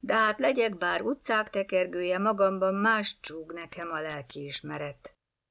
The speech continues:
Gondoltam, hagyom, legyen, ami lesz itt. Ha nagyon kényes a környülállás, meg találom az ajtót, hogy megszökjek, de legalább lássam ezt a csodabogár szűzasszony Annuskát.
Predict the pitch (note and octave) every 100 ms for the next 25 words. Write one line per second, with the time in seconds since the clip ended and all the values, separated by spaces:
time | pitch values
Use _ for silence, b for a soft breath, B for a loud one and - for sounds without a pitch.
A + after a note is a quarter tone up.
0 | _ - G#3 G#3+ G#3 G#3 G3+ F#3+ F#3+ F#3+
1 | _ _ _ _ - A3 A3+ F#3 E3+ D#3+
2 | - _ _ _ _ _ G#3+ A3+ F#3+ F3+
3 | F3+ F3 E3+ D#3 C#3+ - D3+ _ - -
4 | _ _ _ _ _ - A3 A3+ G3 F#3
5 | F#3 G3+ F#3+ F3 E3 D#3 - A3+ G#3+ A3
6 | G#3+ G#3 G3+ G3+ G3+ G3 - - _ D#3+
7 | D3 F#3 F3 F3+ F3+ F#3 F#3 F3+ F3+ F3+
8 | F3+ F3+ F3+ F#3 F#3 F3+ - F#3 - F#3+
9 | F#3 - _ _ _ _ _ - F3 F3+
10 | E3+ F3 E3+ E3+ G#3 G3+ F3+ - F3 F3
11 | E3+ - F3 - F#3 E3 D#3+ D#3+ E3 D#3+
12 | D#3+ - F3+ E3 D3+ D#3 - - D#3+ E3
13 | D#3+ D#3+ D#3 C#3+ - D#3 D3+ D3 -